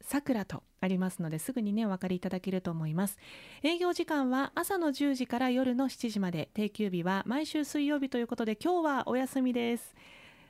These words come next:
直接ギャラリー行ってみたいという方は、明日以降ね、お出かけください。お電話でのお問い合わせは、零一二零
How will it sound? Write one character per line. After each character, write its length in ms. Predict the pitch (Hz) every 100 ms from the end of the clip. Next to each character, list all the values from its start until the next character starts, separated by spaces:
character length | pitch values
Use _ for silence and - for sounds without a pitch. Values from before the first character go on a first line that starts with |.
| - - _ -
直 120 | 254
接 400 | - 254 240 226
ギ 80 | 220
ャ 20 |
ラ 100 | 214
リ 100 | 190
ー 20 |
行 20 | 175
っ 40 |
て 80 | 208
み 100 | 214
た 100 | 226
い 60 |
と 80 | 214
い 40 | 180
う 20 |
方 200 | 170 175
は、 100 | 175
明 40 |
日 140 | 185 302
以 40 |
降 160 | 277 226
ね、 120 | 220
お 60 |
出 100 | 185
か 100 | 180
け 100 | 175
く 120 | 180 170
だ 160 | 165
さ 160 | - 208
い。 120 | - - - - - -
お 60 |
電 180 | 254 403
話 80 | 370
で 80 | 302
の 120 | 254
お 20 |
問 180 | 254 247
い 60 |
合 60 | 240
わ 80 | 233
せ 120 | 226
は、 240 | 226 240 -
零 280 | 190 233 254
一 320 | 247 247 202
二 320 | 185 190 196 190
零 320 | 190 170